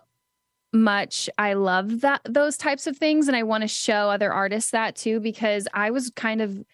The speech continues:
starting to feel overwhelmed and stressed out before the summit, and she would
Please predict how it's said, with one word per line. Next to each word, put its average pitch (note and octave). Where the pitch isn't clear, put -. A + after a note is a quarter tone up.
starting A3+
to A#3+
feel A3+
overwhelmed G3+
and G3+
stressed G3+
out F#3+
before F#3+
the F#3+
summit, G3+
and G#3
she -
would F3+